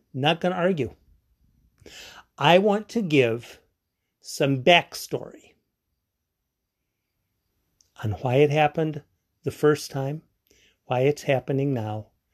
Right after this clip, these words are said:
why it might happen in the future. First off,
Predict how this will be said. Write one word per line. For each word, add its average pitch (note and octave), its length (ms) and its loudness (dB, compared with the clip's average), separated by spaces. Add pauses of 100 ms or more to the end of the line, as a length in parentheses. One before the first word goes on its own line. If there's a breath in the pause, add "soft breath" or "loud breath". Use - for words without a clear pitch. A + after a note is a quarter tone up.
(260)
why A#2+ 140 -6
it - 120 -10
might A2+ 200 -8
happen A#2+ 340 -10
in B2 140 -6
the B2 60 -8
future. - 580 -18 (2000 loud breath)
First C#4+ 380 6
off, E3 400 8